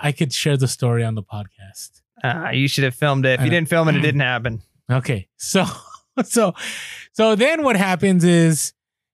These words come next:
Speaker 1: they don't even run the registers anymore 'cause, you know, they wanna make sure they get everything right.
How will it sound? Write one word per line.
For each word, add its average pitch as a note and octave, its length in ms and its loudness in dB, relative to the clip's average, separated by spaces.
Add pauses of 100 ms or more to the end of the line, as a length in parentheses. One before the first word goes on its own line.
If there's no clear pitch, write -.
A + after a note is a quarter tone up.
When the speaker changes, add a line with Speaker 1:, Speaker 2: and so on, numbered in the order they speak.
(140)
Speaker 1:
they D#3 120 0
don't A3 160 2
even G#3+ 180 4
run F3 180 4
the E3+ 80 4
registers D3 540 2
anymore A#2+ 440 4
'cause, A#2+ 560 0 (260)
you D#3 120 0
know, B2+ 260 2
they C3+ 180 2
wanna D3 240 2
make C#3+ 180 0
sure C#3 140 -2
they B2 100 -2
get A#2+ 140 0
everything A#2 380 -2
right. B2+ 300 -2